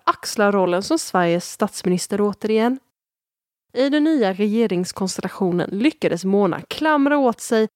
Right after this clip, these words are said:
en roll som vice statsminister. Ingvar, han hade hunnit börja tröttna på att vara statsminister och den artonde augusti nittonhundranittiofem meddelade han att han hade för avsikt att avgå vid en S-kongress i mars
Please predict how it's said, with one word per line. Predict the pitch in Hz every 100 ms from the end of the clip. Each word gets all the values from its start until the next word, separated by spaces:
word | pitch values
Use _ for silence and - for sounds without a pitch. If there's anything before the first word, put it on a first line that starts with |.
| _
en | - 190
roll | 175 160 165
som | - 147 165
vice | 160 160 -
statsminister. | 156 175 - - - 190 - - - - _
Ingvar, | 262 330 320 208 175 254 - _
han | - 311 320
hade | 339 330 220
hunnit | 196 226 196 180
börja | 190 185
tröttna | 165 - 208 - 170
på | 175
att | 185
vara | 175
statsminister | 170 - 185 - 151 - - 240 - _ _ _ _
och | 247 254 - - _
den | 220 -
artonde | 240 240 196 190
augusti | 196 - - 170
nittonhundranittiofem | 196 202 190 180 147 180 - - 196 -
meddelade | 247 311 302 240 220 226
han | - 190 175 -
att | 233
han | - - 170 160
hade | - - 214
för | 202
avsikt | - 247 - - -
att | 185 -
avgå | 294 311 247 - 294 285
vid | 277
en | 269 -
S-kongress | 285 - - 254 247 277 -
i | 214
mars | 196 254 - -